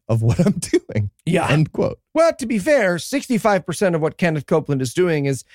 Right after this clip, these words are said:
Speaker 2: having his face skin lowered onto his skull like Darth Vader's <laughs> helmet every morning. And I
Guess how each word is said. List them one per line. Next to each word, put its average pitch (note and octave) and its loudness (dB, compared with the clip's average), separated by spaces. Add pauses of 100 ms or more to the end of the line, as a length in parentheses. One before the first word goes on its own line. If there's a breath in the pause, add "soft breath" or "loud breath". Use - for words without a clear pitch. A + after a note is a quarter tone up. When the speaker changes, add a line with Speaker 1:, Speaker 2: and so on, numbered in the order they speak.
(180 loud breath)
Speaker 2:
having D#3+ 0
his C3+ -4
face B3 0
skin C3 -4
lowered D#3+ 2
onto C#3 -2
his B2 -4
skull E3 0
like B2+ -4
Darth D3+ 2
Vader's C3 0
<laughs> F3 0
helmet E3 2
every B2+ -6
morning. C3 -4
And G#3 2
I F4+ 0